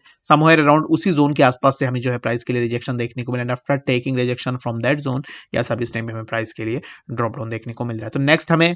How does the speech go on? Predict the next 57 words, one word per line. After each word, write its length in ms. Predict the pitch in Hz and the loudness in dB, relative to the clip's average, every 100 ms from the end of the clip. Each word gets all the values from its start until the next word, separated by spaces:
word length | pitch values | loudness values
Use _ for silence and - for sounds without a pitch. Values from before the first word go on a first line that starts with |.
| - | 4
प्राइस 260 | 139 143 - | 4 4 0
कौन 240 | - 131 | 0 0
से 140 | 151 139 | 2 2
जोन 220 | 131 135 - | 0 -2 -2
के 60 | |
ऊपर 180 | 131 131 | 0 2
देखने 260 | 120 117 117 | 0 -2 -4
को 100 | 139 | -2
मिल 140 | 131 127 | 0 0
सकता 260 | 120 - | -2 -2
है? 60 | - - - | -4 -6 -6
तो 100 | 131 | 2
Ethereum 300 | 139 151 160 | 4 6 6
के 80 | 160 | 6
लिए 80 | 165 | 6
तो 120 | 165 | 6
यहाँ 260 | 156 135 127 | 6 6 6
पर 80 | 147 | 6
एक 160 | 147 139 | 4 2
माइनर 300 | 123 123 135 | 0 2 0
सपोर्ट 340 | 139 - 139 | -2 0 0
हमें 180 | 127 131 | 2 2
देखने 260 | 127 117 123 | 0 -2 -4
को 100 | 135 | -2
मिलेगा 280 | 120 113 139 | -2 -2 -2
सेवनटीन 420 | - 117 117 127 | -2 -4 -4 -4
हंड्रेड 240 | 131 127 127 | 0 -2 0
टेन 160 | 127 143 | 0 2
के 100 | - | 0
आसपास। 340 | 92 127 160 - - - - | 0 -2 -2 -4 -18 -14 4
अगर 160 | 151 | 4
प्राइस 280 | 143 147 147 | 8 6 4
इस 80 | 151 | 2
जोन 160 | 143 | 0
को 100 | 135 | 0
सस्टेन 380 | 143 135 - 139 | -2 -2 0 0
करता 260 | 135 117 135 | 0 0 2
है, 60 | |
well 160 | 131 120 | 2 0
and 100 | 120 | -2
good, 120 | 127 | 0
यहाँ 160 | 123 120 | 0 0
से 100 | 127 | -2
हमें 100 | 123 | -4
प्राइस 240 | 120 117 | -2 -2
के 80 | - | -4
अंदर 140 | 117 120 | -6 0
थोड़ा 100 | 123 | 0
अपवर्ड 220 | 110 123 | 0 -2
मूवमेंट 380 | 120 120 120 120 | -2 -4 -6 -4
देखने 280 | 113 107 113 | -4 -6 -4
को 120 | 131 | -2
मिलेगा। 300 | 139 127 117 - - - | 2 2 0 -4 -16 -8
अगर 200 | 131 160 165 | 4 4 4
इसी 200 | 156 190 | 0 2
जोन 260 | 147 151 147 | 6 4 6
पे 180 | 123 | 2